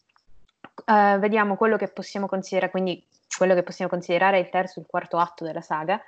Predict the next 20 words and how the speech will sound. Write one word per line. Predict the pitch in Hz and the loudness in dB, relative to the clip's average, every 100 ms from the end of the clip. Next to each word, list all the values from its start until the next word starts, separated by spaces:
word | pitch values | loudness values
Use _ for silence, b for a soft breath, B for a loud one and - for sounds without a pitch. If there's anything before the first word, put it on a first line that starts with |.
| b b b b b | b b b b b
Vediamo | 196 226 269 214 | 2 6 6 4
questi | 247 247 | 0 2
tre | 233 | 4
leader | 254 277 240 - | 6 4 4 2
al | 214 214 | -2 0
punto | 277 269 214 - | -2 -2 -4 -6
più | - 247 | -6 -6
basso | 190 - - - - 160 - | -4 -8 -8 -12 -12 -14 -8
del | 185 175 | -4 -2
loro | 170 170 | -2 -4
arco | 175 175 | -10 -10
narrativo, | 165 165 160 165 170 | -8 -8 -10 -8 -6
al | 185 | -2
contrario | 208 202 190 185 | -2 0 2 2
di | 185 | 2
quello | 190 175 | 0 0
che | 170 | -2
si | 175 | -4
potrebbe | 165 165 165 | -4 -2 -4
pensare. | 160 160 156 151 160 | -4 -4 -2 -2 -4